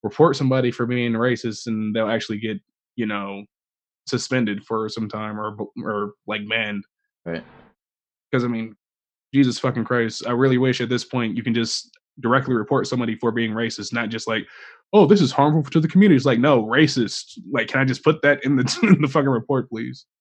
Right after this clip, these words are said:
Speaker 1: Like, God damn it. We need to get to that fucking point.
Speaker 2: Yeah.
Speaker 1: And I, and I understand why women feel the same w-, way about sexual harassment. So I talk to my lady friends who stream,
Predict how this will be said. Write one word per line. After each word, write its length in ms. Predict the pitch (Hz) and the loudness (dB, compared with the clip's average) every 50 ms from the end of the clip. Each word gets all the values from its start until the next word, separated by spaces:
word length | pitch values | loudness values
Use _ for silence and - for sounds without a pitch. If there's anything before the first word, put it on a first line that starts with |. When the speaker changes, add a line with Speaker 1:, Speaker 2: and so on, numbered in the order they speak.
| _ _ _ _ _ _ - - | _ _ _ _ _ _ -6 -4
Speaker 1:
Like, 200 | 113 107 110 107 - - - | -2 -2 -4 -6 -8 -6 -2
God 200 | 127 135 127 117 | 0 0 0 0
damn 200 | 123 120 117 110 | -2 -2 -2 -4
it. 80 | 104 - _ _ _ _ _ _ _ - | -6 -8 _ _ _ _ _ _ _ 0
We 80 | 131 | 4
need 140 | 143 143 139 | 4 4 4
to 60 | 127 | 4
get 140 | 123 127 123 - _ | 4 2 0 -2 _
to 100 | - 120 | -10 -6
that 180 | 117 120 120 117 | -6 -6 -6 -6
fucking 280 | - 113 113 113 113 107 | -8 -8 -8 -8 -10 -10
point. 280 | 113 113 113 113 107 - _ _ _ _ _ _ _ _ _ _ _ | -10 -8 -8 -8 -10 -12 _ _ _ _ _ _ _ _ _ _ _
Speaker 2:
Yeah. 120 | - - - | -8 -4 -2
Speaker 1:
And 200 | 117 117 117 113 | 0 0 0 -2
I, 100 | 110 - - - _ _ _ - | -4 -10 -14 -20 _ _ _ -4
and 120 | 120 120 | -2 0
I 140 | 123 120 123 | 0 2 2
understand 500 | 139 139 131 131 - 143 139 139 131 123 | 4 4 2 2 0 0 0 2 2 2
why 140 | 120 120 117 | 2 0 0
women 260 | 117 123 123 120 113 | 0 0 0 0 -2
feel 160 | 113 - 123 113 | -2 -2 -2 -2
the 80 | 113 | -2
same 180 | 110 120 117 113 | -4 -4 -4 -4
w-, 240 | 113 113 117 113 - _ - | -4 -6 -6 -8 -10 _ -8
way 160 | - 120 120 117 | -4 -2 -2 -2
about 180 | 117 110 110 - | -2 -4 -4 -4
sexual 280 | 120 117 - 110 107 | -6 -6 -6 -6 -6
harassment. 500 | 110 113 120 120 120 - 120 113 107 - _ _ _ _ _ _ _ _ _ _ _ - | -4 -4 -4 -4 -6 -6 -6 -8 -8 -10 _ _ _ _ _ _ _ _ _ _ _ 0
So 60 | 113 | 0
I 20 | 107 | 4
talk 180 | - 143 139 131 | 4 4 4 4
to 60 | 139 | 2
my 360 | 143 139 135 131 131 123 - - _ _ _ _ _ _ _ _ _ _ - 117 | 2 4 4 4 4 2 0 -4 _ _ _ _ _ _ _ _ _ _ 0 2
lady 220 | 131 151 147 139 | 4 6 6 4
friends 260 | 139 - 147 143 127 | 4 2 0 2 2
who 80 | 131 123 | 0 -2
stream, 580 | - - - 165 170 170 165 165 156 143 135 | -2 0 2 4 4 4 4 4 2 0 -2